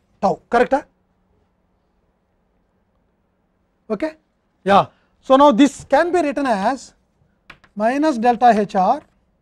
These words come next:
V C A naught by, this one is K naught into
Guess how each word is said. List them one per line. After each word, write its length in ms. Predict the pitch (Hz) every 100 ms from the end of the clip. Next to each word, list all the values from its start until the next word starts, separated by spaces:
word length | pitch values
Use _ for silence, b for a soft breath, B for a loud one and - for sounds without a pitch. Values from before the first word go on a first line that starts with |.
| _ _ _ _ _ _ _ _
V 460 | 175 233 277 311 311
C 320 | - 214 214
A 80 | 208
naught 380 | 196 262 294 _ _ _ _ _ _ _ _ _ -
by, 400 | 208 214 202 262
this 200 | 190 254
one 120 | 320
is 320 | 311 359 359 - _ _ _ _ -
K 240 | 262 269
naught 320 | 277 285 285
into 500 | - 240 233 330 370